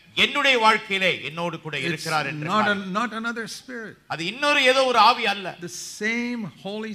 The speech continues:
Speaker 2: Spirit that helped Jesus
Speaker 1: இயேசு
Speaker 2: to live on earth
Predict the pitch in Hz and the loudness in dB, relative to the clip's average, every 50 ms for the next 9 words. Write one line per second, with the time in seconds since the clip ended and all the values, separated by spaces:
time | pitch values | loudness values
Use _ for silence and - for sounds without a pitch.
0 | - - - - - 208 196 175 151 139 131 156 156 147 120 120 165 190 196 208 | -12 -14 -16 -14 -12 -10 -8 -8 -10 -10 -12 -12 -14 -12 -12 -8 -6 -6 -6 -6
1 | 180 160 135 170 202 190 160 143 143 135 - - - - - - - _ _ _ | -8 -12 -12 -12 -10 -10 -12 -12 -14 -16 -16 -20 -20 -20 -20 -20 -20 _ _ _
2 | _ _ _ _ _ _ _ - 147 180 196 - 175 165 - 156 156 180 190 180 | _ _ _ _ _ _ _ -2 0 0 0 0 -2 -6 -4 0 2 2 2 2
3 | 185 - 175 175 175 170 - - 170 160 143 117 - | 0 -6 -10 -12 -12 -12 -14 -14 -12 -12 -12 -12 -14